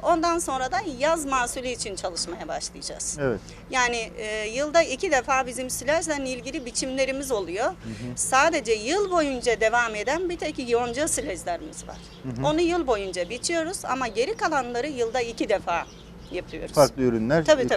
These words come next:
Speaker 2: kış ve yaz
Speaker 1: Farklı
Speaker 2: ürünler
Speaker 1: ürünler,
Speaker 2: olarak
Speaker 1: tabii.
Speaker 2: çıkarıyorsunuz. Yani şö-, e, demek gerekiyor.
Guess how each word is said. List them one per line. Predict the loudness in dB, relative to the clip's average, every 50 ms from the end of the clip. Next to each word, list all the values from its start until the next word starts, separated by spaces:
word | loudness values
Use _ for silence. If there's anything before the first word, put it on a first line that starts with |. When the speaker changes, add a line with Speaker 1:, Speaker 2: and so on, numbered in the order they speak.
| 6
Speaker 2:
kış | 6 6 6
ve | 8 10
yaz | 12 12 12 12
Speaker 1:
Farklı | 10 8 4 0 0 2
Speaker 2:
ürünler | 4 6 6 6
Speaker 1:
ürünler, | 4 4 2 4
Speaker 2:
olarak | 4 6 6 8
Speaker 1:
tabii. | 8 6 6
Speaker 2:
çıkarıyorsunuz. | 2 0 2 2 2 4 2 0 -2 -6 -12 -14 -14 -16 -18 -16 -16 -16 -16 -14 4 8
Yani | 8 10 10 8 6 2 -2 -10 -18 -18 -12 -8
şö-, | -6 6 10 12 12 12 12 10
e, | 10 10 10 12 12 12 12 12 12 10 10 8 8
demek | 6 6 6 6 2 2
gerekiyor. | 4 4 4 4 2 2 2 2 2 0